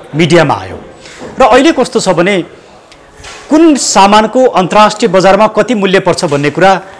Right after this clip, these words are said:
अ, प्रत्येक नागरिकले आफ्नो सेलफोनमा Google-मा गएर क्लिक गरे भने थाहा हुन्छ। कसैले कसैलाई ढाँट्नै सक्दैन। यस्तो अवस्थामा तिन डलर पर्नेलाई सोह्र डलर, अठार डलर,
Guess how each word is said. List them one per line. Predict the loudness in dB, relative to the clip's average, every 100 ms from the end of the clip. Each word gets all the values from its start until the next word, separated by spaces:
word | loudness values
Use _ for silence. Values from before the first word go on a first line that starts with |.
| -20 -20 -20 -12
अ, | -10
प्रत्येक | -4 -2 0
नागरिकले | 2 2 4 2 2 2
आफ्नो | 2 0 -2
सेलफोनमा | 0 0 0 2 2 0 -10 -18 -4
Google-मा | 0 2 4 4
गएर | 2 2
क्लिक | 2 0 2
गरे | 2
भने | 2 -2
थाहा | -2
हुन्छ। | -4 -6 -12 -16 -4 -2
कसैले | 0 0
कसैलाई | 0 0 0 2
ढाँट्नै | -2 -2 -2
सक्दैन। | -2 -6 -8 -10 -16 -18 -16 -16 -10 -2
यस्तो | 0 2
अवस्थामा | 4 4 0 -2
तिन | -2 -2 2
डलर | 4 4 2
पर्नेलाई | 0 0 -2 -2
सोह्र | 0 0
डलर, | 2 0 0 -4
अठार | -4 0 0
डलर, | 2 0 -2